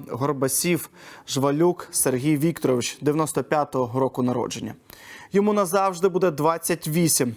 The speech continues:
Світлий образ Сергія Жвалюка залишиться у пам'яті тих, з ким перетиналися його життєві дороги.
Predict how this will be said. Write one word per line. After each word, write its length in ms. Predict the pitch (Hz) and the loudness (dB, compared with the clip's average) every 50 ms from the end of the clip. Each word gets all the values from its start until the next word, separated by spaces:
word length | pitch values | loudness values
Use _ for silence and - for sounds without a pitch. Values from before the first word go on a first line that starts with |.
| - - | -6 -4
Світлий 600 | - - - 160 185 190 175 - 180 170 165 - _ | -4 -2 0 0 0 0 2 2 0 0 0 -2 _
образ 440 | - 156 160 160 131 131 127 - - | 2 2 2 2 2 0 0 0 0
Сергія 400 | - 135 127 127 147 175 190 185 | 0 0 0 2 2 2 2 2
Жвалюка 600 | 156 156 160 165 160 151 156 - 151 135 123 110 101 - | 2 2 2 2 2 0 0 0 -2 0 -2 -4 -6 -2
залишиться 640 | 127 131 139 156 170 160 - 147 - - 151 135 - - | 0 0 2 2 2 2 0 -2 0 0 0 -2 -2 -2
у 100 | - 143 | -4 -4
пам'яті 460 | 127 - 160 156 156 143 135 123 - 131 | -2 0 0 0 0 -2 -4 -4 -6 -8
тих, 380 | - _ 185 180 175 - - - - - - - - - | 0 _ 2 2 2 0 -8 -20 -20 -20 -20 -20 -20 -10
з 140 | - - - | -6 -6 -4
ким 220 | - - 214 196 175 | 0 2 2 2 2
перетиналися 720 | - 165 160 151 - 151 156 156 156 151 143 - - 131 | 2 0 0 0 0 0 2 2 2 0 0 0 -2 0
його 300 | 123 127 131 123 147 147 | 2 0 0 2 0 -2
життєві 420 | 123 123 113 - - 127 123 127 | -2 -4 -2 0 0 2 2 2
дороги. 440 | 120 120 131 127 123 127 113 - - | 0 2 0 2 2 0 -2 -4 -8